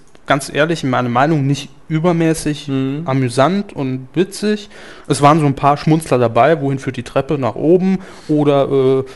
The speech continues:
Speaker 1: wenn ich dich frag, „Bist, äh, ne, wenn dich jemand fragt, bist du Gott?“, dann sagst du gefälligst „Ja.“
Speaker 2: Ein Gott.
Speaker 1: Ein Gott. Das sind, äh, die Dinge, die hängen geblieben sind. Ansonsten, äh, was mir auffiel, er ist aus dem Jahr neunzehnhundertvierundachtzig.
Speaker 2: Mhm.
Speaker 1: Dafür sind die Special Effects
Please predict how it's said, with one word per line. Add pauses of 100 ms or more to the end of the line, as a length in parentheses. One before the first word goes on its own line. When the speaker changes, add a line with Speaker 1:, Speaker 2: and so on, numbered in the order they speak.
(160)
Speaker 1:
wenn
ich
dich
frag,
„Bist,
äh,
ne,
wenn
dich
jemand
fragt,
bist
du
Gott?“,
dann
sagst
du
gefälligst
„Ja.“ (180)
Speaker 2:
Ein
Gott. (160)
Speaker 1:
Ein
Gott. (280)
Das
sind,
äh, (1200)
die
Dinge,
die
hängen
geblieben
sind. (420)
Ansonsten, (160)
äh,
was
mir
auffiel,
er
ist
aus
dem
Jahr
neunzehnhundertvierundachtzig.
Speaker 2:
Mhm.
Speaker 1:
Dafür
sind
die
Special
Effects